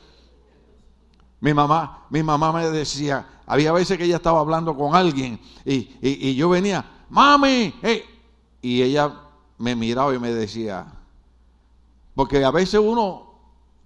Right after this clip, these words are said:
hay dos personas hablando y uno viene y se mete a darle una opinión, ¿verdad? Y yo iba, "Mami, mira esto", y ella me decía, "¿Y quién le dio vela en este entierro?".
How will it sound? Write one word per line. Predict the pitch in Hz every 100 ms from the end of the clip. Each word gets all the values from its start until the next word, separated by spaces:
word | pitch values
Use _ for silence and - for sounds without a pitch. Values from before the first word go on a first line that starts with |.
| -
hay | 127
dos | 143 208
personas | - 165 196 185
hablando | 202 220 156
y |
uno | 147 165
viene | 185 202
y |
se | 147 170
mete | 202 -
a | 143
darle | 131 151
una | 165
opinión, | 175 180 147 120 104 90
¿verdad? | 92 95 185 - - - _ _ _ _ _ _ _ _ _ _
Y | 127 135
yo | 165 202
iba, | 240 233 160 - -
"Mami, | - 294 330 302
mira | 254 294 320 269 330
esto", | - - 233 165 -
y | 131 127
ella | 135 139
me | 143
decía, | 139 147 135
"¿Y | - 131
quién | 131 160
le | 180 175
dio | 175 165
vela | 165 175 175
en | 175
este | 175 190
entierro?". | 180 202 220 185 139